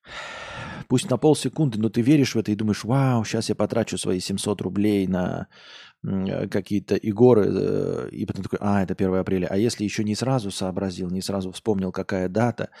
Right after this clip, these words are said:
заходишь в Steam, а там никаких скидок нет. И это обидно, это вымораживает. И вот чё-то, м, половина шуток такого рода. Мне кажется, это полнейшая шляпа.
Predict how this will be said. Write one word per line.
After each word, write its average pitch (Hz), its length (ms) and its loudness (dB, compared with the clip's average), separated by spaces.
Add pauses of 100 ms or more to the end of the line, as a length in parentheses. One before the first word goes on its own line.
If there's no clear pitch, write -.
(300)
заходишь 98 520 -6
в - 120 -12
Steam, 113 200 -4
а 101 40 -4
там 104 160 0
никаких 98 460 -4
скидок - 460 -6
нет. 95 300 -2 (680)
И 113 640 0
это 135 240 4
обидно, 127 360 0
это 107 420 0
вымораживает. 117 880 0
И 104 180 -2
вот 107 220 -2
чё-то, 110 220 -4 (360)
м, 104 200 -2
половина 117 400 0
шуток - 300 -6
такого 101 340 0
рода. 95 380 0 (520)
Мне 123 200 2
кажется, 104 340 -4
это - 100 -8
полнейшая 95 540 -4
шляпа. - 480 -8